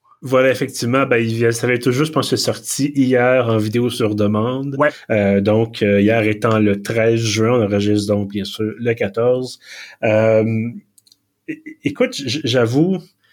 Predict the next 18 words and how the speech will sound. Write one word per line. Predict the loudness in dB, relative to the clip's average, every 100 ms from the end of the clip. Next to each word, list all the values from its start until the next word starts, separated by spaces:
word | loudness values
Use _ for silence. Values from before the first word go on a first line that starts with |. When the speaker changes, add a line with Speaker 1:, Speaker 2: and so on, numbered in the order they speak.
| _ _ -2
Speaker 1:
ça | 0
va |
être | 2 2
une | 2
longue | 2 2
<laughs> |
discussion | 0 -2 -2 -2 -2
aujourd'hui, | -2 0 -2 0 -2 0 -2
j'ai | 0 2
l'impression. | 2 0 0 0 0 0
Il | 2
y | 2
a |
beaucoup, | 0 -2 -2
beaucoup | -2 -4 -8
de |
choses. | -4 0 2 2 0 -6 -12 -20 -20 -20 -6
Euh, | 0 2 2 2 0 -2